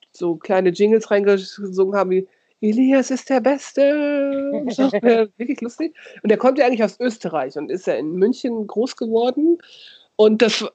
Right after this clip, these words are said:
Speaker 1: da habe ich mich nämlich auch erwischt. Der hat, die mussten dann seine Mutter anrufen, weil seine Mutter unbedingt mal mit Thomas Gottschalk, Gottschalk sprechen wollte. Ne? Also so.
Speaker 2: <laughs> Okay.
Speaker 1: Und die Mutter halt, also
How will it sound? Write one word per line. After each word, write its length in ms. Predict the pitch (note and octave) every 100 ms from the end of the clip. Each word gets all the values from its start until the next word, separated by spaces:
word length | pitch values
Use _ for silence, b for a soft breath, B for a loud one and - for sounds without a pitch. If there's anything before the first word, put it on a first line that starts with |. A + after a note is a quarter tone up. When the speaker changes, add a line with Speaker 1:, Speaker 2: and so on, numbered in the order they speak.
| -
Speaker 1:
da 180 | G#3 G#3
habe 100 | C#4+
ich 80 | D4+
mich 100 | B3
nämlich 240 | A#3 A3
auch 140 | B3+ F4
erwischt. 560 | B3 F#3+ A#3+ E4+ - _
Der 180 | G3+ G3+
hat, 160 | G3+ G#3
die 80 | F#3+ -
mussten 300 | G3 G#3+ G#3+
dann 120 | F#3+
seine 220 | F3+ F3
Mutter 240 | F#3+ A3 A3
anrufen, 340 | G3 A3+ A#3
weil 80 | F#3
seine 180 | F3+ F3
Mutter 240 | G3 G#3
unbedingt 220 | F3 F3+
mal 80 | E3
mit 120 | E3 -
Thomas 260 | E3+ D3
Gottschalk, 360 | D3 D3 - - _
Gottschalk 380 | - D#3+ C3 A#2+
sprechen 300 | - C#3 D#3+
wollte. 220 | B2+ C#3+
Ne? 100 | D#3
Also 180 | C#3+ - _
so. 160 | - - _
Speaker 2:
<laughs> 440 | G3+ G#3+ F3+ F#3
Okay. 440 | F3 F3+ F#3+ G3+ G#3+ -
Speaker 1:
Und 160 | G#3+
die 60 | A#3
Mutter 420 | G#3+ D4+ F4 C#4+
halt, 280 | C#4 C#4+ D#4+ _
also 220 | G#3 G3